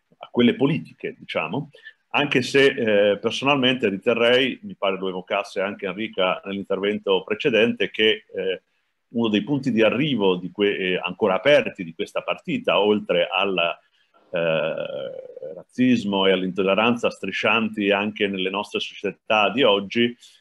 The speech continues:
eh, sia ad esempio per l'Italia sul piano,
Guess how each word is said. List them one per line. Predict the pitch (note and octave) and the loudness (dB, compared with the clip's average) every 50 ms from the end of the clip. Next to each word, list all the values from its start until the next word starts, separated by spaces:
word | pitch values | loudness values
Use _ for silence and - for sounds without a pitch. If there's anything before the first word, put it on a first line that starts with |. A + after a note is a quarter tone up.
| _ _ | _ _
eh, | - G#2+ G2 G2 F#2+ G2 F#2+ | -2 0 2 4 4 4 2
sia | F#2+ - - A#2+ A#2+ A#2+ A#2+ A2+ G#2 - - | 0 0 2 4 4 6 6 4 2 0 -2
ad | F#2+ F#2 F#2+ | -4 -4 -4
esempio | G2 - A2 A2 A#2+ A#2+ A2+ A2 F#2+ | -4 -4 -2 -2 -2 -2 -2 -4 -2
per | - F#2+ G2 | -2 -2 -4
l'Italia | A2+ C#3 C3+ A2+ F#2 F#2+ A2+ C3 A#2 G#2 G2 | -4 -2 0 0 2 2 2 2 2 2 0
sul | - - F#2+ F#2 _ _ | 0 -4 -10 -16 _ _
piano, | - G#2 G2 G#2 A2 G#2+ G#2 G2 F2+ E2+ - | 0 2 2 2 2 0 -2 -2 -4 -6 -8